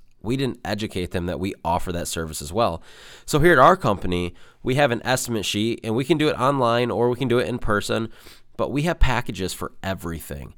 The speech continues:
And when we quote our customers for a service, we price them for every service that we offer. We do this for two reasons, okay?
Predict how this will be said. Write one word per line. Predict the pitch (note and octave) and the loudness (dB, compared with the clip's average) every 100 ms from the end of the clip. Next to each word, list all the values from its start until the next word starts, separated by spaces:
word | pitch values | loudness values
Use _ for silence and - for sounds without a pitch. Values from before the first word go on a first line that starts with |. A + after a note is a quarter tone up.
| - - - | -20 -20 -8
And | - | -2
when | A#2 A#2 | 2 2
we | C#3+ | 0
quote | D#3 - E3 - | 0 2 2 2
our | F#2 | -6
customers | - C#3 C#3 - D#2+ D2+ | -2 0 0 -4 -6 -6
for | - F#2+ | -4 -4
a | D#2+ | -2
service, | - D3+ C#3 D2+ - - - | -2 -2 -2 -4 -6 -8 -6
we | C3 | -6
price | C3+ - C3+ D3+ | -4 -2 0 0
them | - E2+ D#2+ | -4 -6 -6
for | E2 - | -10 -6
every | A2 A#2 A2+ | -4 -2 -2
service | - G#2+ F#2+ E2+ | -2 -4 -4 -4
that | - C2 | -8 -6
we | F2+ | -2
offer. | A#2 D3 - - F2 | 2 2 0 -6 -6
We | |
do | F#2+ | -2
this | G#2 | -2
for | - | -4
two | - A2 | -4 -2
reasons, | A#2+ E3 E3 - - | 2 2 2 -4 -8
okay? | - F#2+ C3 | 0 2 0